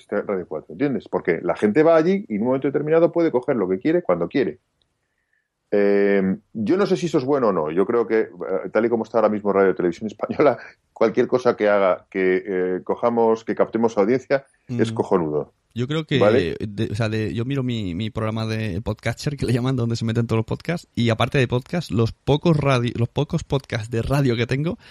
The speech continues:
Speaker 2: son de Radio Nacional Española, porque me parecen muy temáticos. Tengo aquí, por ejemplo, eh, uno de ciencia que se llama Hombros Gigantes, otro de Wisteria Lane,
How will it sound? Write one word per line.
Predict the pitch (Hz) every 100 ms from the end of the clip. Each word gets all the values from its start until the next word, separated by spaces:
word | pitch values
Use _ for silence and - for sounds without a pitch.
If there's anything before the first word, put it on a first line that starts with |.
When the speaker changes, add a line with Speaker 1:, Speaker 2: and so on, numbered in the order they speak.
| - _
Speaker 2:
son | - 127
de | 131
Radio | 139 127
Nacional | 117 113 101
Española, | 110 104 120 139
porque | 120 -
me | 110
parecen | 95 101 131 131
muy | 135 131 123 117 113 107 -
temáticos. | 101 117 113 110 113 -
Tengo | 123 120
aquí, | 120 117
por | 113
ejemplo, | 117 110 85
eh, | 78 95 92
uno | 92 113
de | 110
ciencia | 113 139 156
que |
se | 127
llama | 120 117
Hombros | 120 110 117
Gigantes, | 107 143 180 190
otro | 143 127
de | 120
Wisteria | 117 120 - 117 98
Lane, | 117 175 190